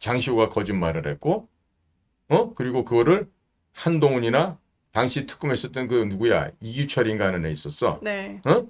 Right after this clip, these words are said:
Speaker 1: 늘 나와서 발표하던 애. 이런 애들이 지금 소위 검사랍시고 들어가서 회유를 하고 심지어 장시호하고 진짜 그 입으로 좀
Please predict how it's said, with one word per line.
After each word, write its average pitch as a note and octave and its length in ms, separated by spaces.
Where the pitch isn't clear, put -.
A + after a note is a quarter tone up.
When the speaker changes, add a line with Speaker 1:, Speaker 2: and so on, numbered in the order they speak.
Speaker 1:
늘 A#2+ 200
나와서 G#2+ 240
발표하던 F#2 500
애. - 140
이런 F#3+ 340
애들이 F#3 400
지금 F3+ 400
소위 E3+ 300
검사랍시고 D#3 800
들어가서 C#3 720
회유를 E3 300
하고 F2 500
심지어 G#3 460
장시호하고 D#3 960
진짜 D#3 340
그 D#3 320
입으로 C#3+ 320
좀 D3+ 300